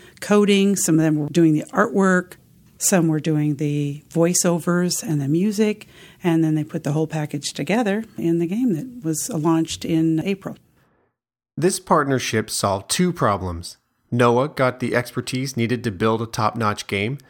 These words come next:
Speaker 2: and the students at the college got invaluable work experience.
Speaker 1: One of the biggest problems in game development is their high cost.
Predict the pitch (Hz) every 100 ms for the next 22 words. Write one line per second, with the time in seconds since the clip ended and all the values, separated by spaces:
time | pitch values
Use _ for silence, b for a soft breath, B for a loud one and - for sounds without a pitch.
0 | b b b b 139 143 - - 208 202
1 | - 165 - 151 151 175 170 - - 135
2 | - 139 120 120 120 117 113 110 107 120
3 | 113 98 - 104 95 87 101 - - _
4 | _ _ _ _ _ _ _ - 247 247
5 | 214 226 208 - 208 202 185 170 165 175
6 | 185 165 165 165 160 156 147 156 160 151
7 | 147 131 - 180 - 151 143 - -